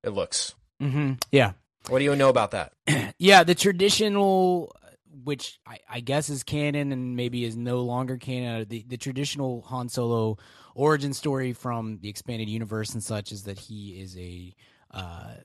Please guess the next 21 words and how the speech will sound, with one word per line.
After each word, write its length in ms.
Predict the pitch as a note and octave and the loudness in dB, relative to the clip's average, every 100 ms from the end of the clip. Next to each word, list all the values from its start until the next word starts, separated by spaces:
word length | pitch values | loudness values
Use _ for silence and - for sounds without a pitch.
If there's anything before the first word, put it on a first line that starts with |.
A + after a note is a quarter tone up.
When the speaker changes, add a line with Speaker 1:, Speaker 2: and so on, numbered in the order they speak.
| - | -14
Speaker 2:
an 120 | A#2+ B2 | -12 -6
Imperial 680 | D3 D3 D3 D3 C#3 C3 A#2+ | -6 -4 -2 0 2 0 -2
Flight 380 | - B2+ B2 - | -4 -2 -2 -6
Academy 560 | - B2 A#2 A2+ G#2+ G#2+ | -10 -6 -6 -6 -8 -6
washout, 760 | A2 A2+ A2+ - G#2+ G#2+ G2+ _ _ _ _ G2 | -4 -2 -4 -6 -6 -6 -8 _ _ _ _ -12
um, 680 | G2+ G2+ G2 F#2+ F2+ F#2 - _ _ - | -10 -10 -10 -12 -14 -16 -20 _ _ -16
who, 500 | - A2+ G2+ F#2 F#2 - _ | -8 -6 -6 -10 -14 -18 _
<clears throat> 120 | - | -8
i-, 300 | - F#2+ A2+ - _ _ _ - | -8 -6 -10 -16 _ _ _ -8
if 480 | D#3+ D#3+ D3 A2 | -8 -2 -4 -4
they 160 | C3+ B2 | -6 -4
go 180 | B2+ C3+ | -2 -2
with 140 | C3 _ _ _ _ _ - D#3+ | -2 _ _ _ _ _ -20 -12
most 500 | D3+ E3 F3+ E3+ - | 0 4 4 4 0
canon, 420 | E3 D#3+ D3+ C#3+ | 0 0 0 0
I 120 | C3 | -2
think, 160 | D#3 D3 | -2 0
or 100 | C#3+ | 2
most 420 | D#3 D#3+ - - | 2 2 -2 -6
stories 640 | - - C#3+ C3 B2+ A#2 | -6 0 0 2 0 -2
that 280 | A#2+ A2+ | -4 -4